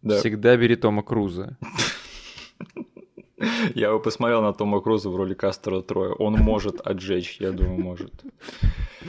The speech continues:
Speaker 2: Ну, у него бы получилось что-то уровня его перформанса из «Солдатов неудачи».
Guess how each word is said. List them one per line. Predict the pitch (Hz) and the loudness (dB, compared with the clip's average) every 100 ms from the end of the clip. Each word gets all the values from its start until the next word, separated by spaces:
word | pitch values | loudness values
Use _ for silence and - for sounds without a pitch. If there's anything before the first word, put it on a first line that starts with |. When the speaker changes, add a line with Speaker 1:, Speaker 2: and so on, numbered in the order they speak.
| 220 - | -8 2
Speaker 2:
Ну, | 139 | 4
у | |
него | 147 165 | 8 6
бы | 139 | 4
получилось | - 135 127 160 147 | 4 4 4 6 6
что-то | - - 135 127 | 4 -2 2 4
уровня | 120 113 107 104 98 98 95 92 | 6 6 4 0 2 2 0 0
его | 95 101 | 0 0
перформанса | 104 113 - 120 101 95 101 | -2 -4 0 0 0 -6 -10
из | - | -6
«Солдатов | 101 98 98 - | -4 -2 -4 -8
неудачи». | 104 95 107 - - | -8 -6 -8 -10 -20